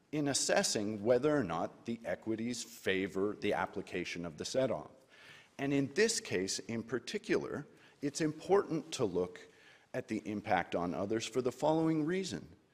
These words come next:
That usurious interest that they received, whose money was it? It was the remaining creditors, because this was not an operating business. Its sole effort and focus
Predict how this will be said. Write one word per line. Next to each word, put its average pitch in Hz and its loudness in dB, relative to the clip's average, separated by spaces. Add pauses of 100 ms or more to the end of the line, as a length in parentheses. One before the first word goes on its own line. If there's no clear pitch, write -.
(640)
That 160 0
usurious 147 6
interest 151 2
that - -2
they 180 4
received, 220 0 (360)
whose 185 -4
money 196 6
was 82 0
it? - -6 (1500)
It 143 0
was 107 0
the 104 0
remaining 107 4
creditors, 110 0
because 90 -8
this - -2
was 85 0
not 113 4
an 92 2
operating 90 2
business. - -6 (580)
Its - 2
sole 165 8
effort 170 4
and 131 2
focus - -2